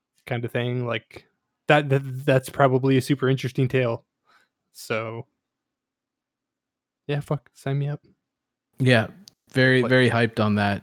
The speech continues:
Speaker 2: He, he's one of those, like, few people that, like, I feel like maybe not everything he does is to my taste, but, like, he's someone that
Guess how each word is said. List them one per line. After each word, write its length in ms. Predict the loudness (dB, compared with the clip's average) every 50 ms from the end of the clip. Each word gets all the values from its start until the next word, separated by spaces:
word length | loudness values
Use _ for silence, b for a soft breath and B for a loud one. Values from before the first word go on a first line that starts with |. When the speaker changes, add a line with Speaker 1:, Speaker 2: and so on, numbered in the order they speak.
| -10 -18
Speaker 2:
He, 600 | -8 -2 0 2 2 4 4 2 2 2 0 0
he's 220 | 2 0 0 2 2
one 180 | 2 2 4
of 80 | 4 4
those, 180 | 2 2 2 2
like, 160 | 2 2 2
few 180 | 2 0 0
people 360 | 2 2 0 0 2 2 0 2
that, 100 | 2 2
like, 180 | 2 2 2 2
I 60 | 0
feel 260 | 0 2 2 2 4
like 320 | 4 2 0 0 -2 -8 B B B B B _ _ _
maybe 240 | 6 8 10 10 10
not 180 | 10 10 10 10
everything 360 | 8 8 8 8 8 8 8
he 120 | 8 8 8
does 280 | 8 8 6 6 6 4
is 140 | 0 -2 -2
to 160 | 0 2 2
my 160 | 4 2 2
taste, 480 | 0 0 -2 0 0 -2 -2 -4 -4 -2
but, 80 | 0
like, 160 | 0 0 0
he's 160 | 0 -2 -2 0
someone 340 | 2 2 2 2 2 2
that 300 | 2 2 2 0 -2 -4